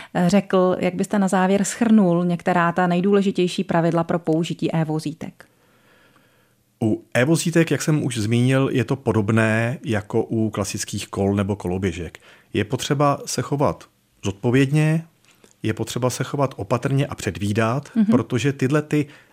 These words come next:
Speaker 2: elektrovozítka jsou přeci jenom těžší, jinak trošičku se ovládají, mají vyšší rychlost,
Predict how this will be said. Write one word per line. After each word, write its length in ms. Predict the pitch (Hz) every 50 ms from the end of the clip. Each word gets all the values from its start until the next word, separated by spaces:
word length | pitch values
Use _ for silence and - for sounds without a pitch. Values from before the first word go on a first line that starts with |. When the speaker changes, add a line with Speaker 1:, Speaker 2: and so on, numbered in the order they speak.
| _ _
Speaker 2:
elektrovozítka 880 | - 110 113 120 - - - 123 123 127 117 - 135 131 120 - 131 131
jsou 220 | - - 147 147
přeci 300 | 139 - 139 - - 147
jenom 200 | 151 147 123 104
těžší, 640 | - - - - - - 117 117 123 127 143 175 - _ _ _ _ _ _ - _ _ _ _ _
jinak 320 | 98 101 117 117 123 123 -
trošičku 440 | - 131 - - 143 - - 160
se 140 | 139 - -
ovládají, 920 | - 92 90 92 90 95 101 110 117 120 123 131 139 143 147 151 160 165 160 - - _ _ _ _ _
mají 280 | - 110 120 127 135 139
vyšší 360 | 151 143 - - - 98 92
rychlost, 680 | 95 87 - - 101 95 95 101 127 - - - -